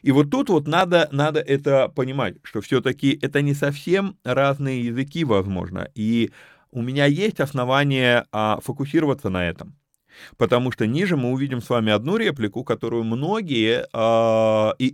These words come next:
либо игнорируют, либо прикалываются над ней, либо отвлекаются на вообще неважные в этой фразе вещи, а, и не видят смысла этой фразы. То есть, ну, на мой взгляд. Э, окей, что еще нам надо здесь увидеть? Га-, ка-, так, так, так,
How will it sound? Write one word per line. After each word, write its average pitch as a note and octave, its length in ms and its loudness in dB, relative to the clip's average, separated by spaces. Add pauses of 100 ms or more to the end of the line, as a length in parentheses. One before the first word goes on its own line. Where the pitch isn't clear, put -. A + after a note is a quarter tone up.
либо D3 300 4
игнорируют, D#3 720 0
либо A#2+ 200 -4
прикалываются F#3+ 760 0
над E3 240 -4
ней, D#3+ 240 -2 (160)
либо C#3 220 4
отвлекаются B2 840 4
на G#2 320 2
вообще A2 280 0
неважные G#2+ 460 0
в G2+ 40 0
этой G#2 200 -2
фразе G#2 500 0
вещи, C#3 560 0 (420)
а, A2+ 360 4
и C3+ 120 -4
не C3+ 140 -4
видят C#3+ 280 -2
смысла C#3 340 -2
этой F#2+ 220 -2
фразы. E2 380 -8 (520)
То G#2+ 80 -2
есть, G#2 140 -2
ну, G#2+ 160 0
на G#2 140 -2
мой A2 180 0
взгляд. - 300 -12 (360)
Э, C3+ 300 2
окей, C#3+ 320 0
что C4+ 260 0
еще A#3+ 300 4
нам E3 180 2
надо D#3 260 4
здесь C#3+ 280 2
увидеть? B2 340 -2 (2000)
Га-, C#3 400 8
ка-, C3 320 6
так, B2 240 4
так, F#2+ 160 -4
так, A3 260 2